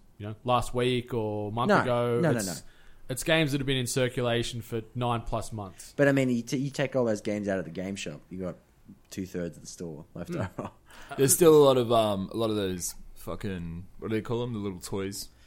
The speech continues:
Speaker 2: Yeah, like Funko Pops
Speaker 3: Funko
Speaker 2: and
Speaker 3: Pop. There's still plenty of
Speaker 2: Loot
Speaker 3: those
Speaker 2: and
Speaker 3: that they can sell.
Speaker 2: stuff
Speaker 3: Yeah.
Speaker 2: like that, so.
Speaker 1: But it's, it's,
Speaker 2: Interesting.
Speaker 1: it's awesome. Kudos, Microsoft, and the whole backwards compatibility,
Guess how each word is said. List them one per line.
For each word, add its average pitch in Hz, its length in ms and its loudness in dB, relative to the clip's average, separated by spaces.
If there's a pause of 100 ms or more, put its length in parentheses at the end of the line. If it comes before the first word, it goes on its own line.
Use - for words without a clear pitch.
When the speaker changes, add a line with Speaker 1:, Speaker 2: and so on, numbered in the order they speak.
(140)
Speaker 2:
Yeah, 107 260 2
like 90 180 -4
Funko 117 320 -4
Pops - 320 -4
Speaker 3:
Funko 120 240 2
Speaker 2:
and 101 100 0
Speaker 3:
Pop. 110 160 4
There's 123 140 2
still - 160 4
plenty 117 300 6
of 107 60 0
Speaker 2:
Loot 101 100 2
Speaker 3:
those 98 180 0
Speaker 2:
and 95 100 -6
Speaker 3:
that 90 40 -6
they 95 80 -2
can 95 160 -6
sell. 92 340 -6
Speaker 2:
stuff - 260 -8
Speaker 3:
Yeah. 92 200 -4
Speaker 2:
like 95 140 -6
that, - 60 -16
so. - 160 -10 (720)
Speaker 1:
But 160 160 6
it's, 156 200 -2
it's, 208 80 -4
Speaker 2:
Interesting. 135 440 -4
Speaker 1:
it's 147 140 -2
awesome. 156 380 6
Kudos, 160 420 2
Microsoft, 170 640 2
and 139 100 -4
the 127 100 -4
whole 127 580 0
backwards 127 440 -2
compatibility, 120 1120 -4